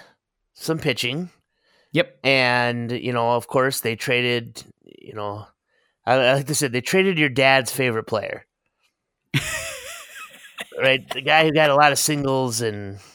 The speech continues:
Speaker 1: can't play any defense and whatever. I, you know, so I like the trade.
Speaker 2: He was a great hitter. I mean, he was a really good hitter. I mean, not to say anything, but I agreed with you. Like, I think you traded him at max value.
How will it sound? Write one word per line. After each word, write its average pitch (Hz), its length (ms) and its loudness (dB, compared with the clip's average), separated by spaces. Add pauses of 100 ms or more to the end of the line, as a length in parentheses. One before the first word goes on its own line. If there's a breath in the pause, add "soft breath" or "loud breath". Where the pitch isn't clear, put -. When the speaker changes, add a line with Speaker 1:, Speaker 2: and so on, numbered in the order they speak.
(1200 soft breath)
Speaker 1:
can't 147 240 2
play 139 140 0
any 131 120 -2
defense 113 640 -4
and 95 240 -12
whatever. 101 400 -2
I, 123 200 4
you 117 240 0
know, 110 100 -4
so 160 160 0
I 185 80 6
like 185 240 4
the 135 80 -6
trade. 117 240 2
Speaker 2:
He 117 60 2
was 170 80 -2
a 240 60 0
great 208 280 4
hitter. 139 320 4
I 156 60 4
mean, 208 100 2
he 254 100 4
was 285 160 4
a 247 80 6
really 185 360 4
good 135 320 2
hitter. 101 400 0
I 139 100 -2
mean, 143 220 0
not 220 400 0
to 196 80 -2
say 165 280 4
anything, 127 300 2
but 160 100 6
I 202 100 6
agreed 185 280 2
with 156 140 0
you. 170 160 2
Like, 127 180 0
I 131 80 2
think 147 160 0
you 151 80 -2
traded 156 340 2
him 135 120 2
at 123 100 -2
max 123 260 4
value. 78 460 -2